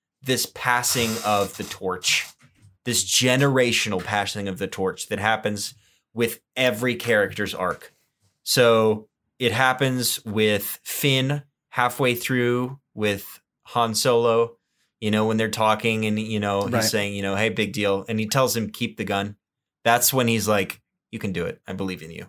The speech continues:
Speaker 1: Right.
Speaker 2: Mm-hmm.
Speaker 1: And Han, Han, Han is not often altruistic. So the notion that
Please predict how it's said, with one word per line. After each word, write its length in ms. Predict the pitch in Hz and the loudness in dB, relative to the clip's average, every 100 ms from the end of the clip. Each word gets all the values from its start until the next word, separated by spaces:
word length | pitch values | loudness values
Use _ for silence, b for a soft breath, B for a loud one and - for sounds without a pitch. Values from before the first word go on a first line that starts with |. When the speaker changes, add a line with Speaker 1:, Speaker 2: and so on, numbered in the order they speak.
| - | -6
Speaker 1:
Right. 180 | 101 139 | 2 4
Speaker 2:
Mm-hmm. 80 | 135 | 4
Speaker 1:
And 80 | 120 | 2
Han, 360 | 165 160 151 - | 0 0 -4 -6
Han, 460 | 147 147 147 139 - _ | 0 2 2 -2 -8 _
Han 560 | - 123 131 123 110 - | -10 -4 -2 -4 -8 -8
is 220 | 113 107 | -6 0
not 260 | 113 113 - | 0 0 0
often 380 | 104 98 98 87 | 0 0 -6 -6
altruistic. 800 | 87 95 98 92 - - - - | -8 -8 -10 -8 -6 -8 -10 -8
So 160 | 104 | -6
the 140 | 98 107 | -6 -2
notion 500 | 113 110 117 110 104 | -2 0 -2 -4 0
that 280 | 110 - | 0 -2